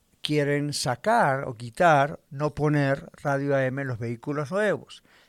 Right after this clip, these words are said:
Y repito, no se trata de un problema comercial,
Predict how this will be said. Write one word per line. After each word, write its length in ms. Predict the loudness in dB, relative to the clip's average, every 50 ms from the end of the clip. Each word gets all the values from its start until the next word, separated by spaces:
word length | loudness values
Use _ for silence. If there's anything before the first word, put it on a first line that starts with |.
| _ _
Y 100 | _ -10
repito, 540 | -6 -6 -6 -4 -4 -8 -8 -6 -8 -8 -8
no 180 | -6 -6 -6 -6
se 180 | -4 -6 -8
trata 520 | -4 0 2 4 4 2 2 0 2 2 2
de 160 | 2 0 0
un 140 | -2 -2 -6
problema 720 | -4 -2 -2 0 0 0 -2 -2 -2 -2 -2 -2 -4 -6 _ _ _ _ _ _ -20 -20 _ _ _
comercial, 880 | -2 0 0 2 0 0 -2 0 2 4 6 8 8 6 6 4 0 -8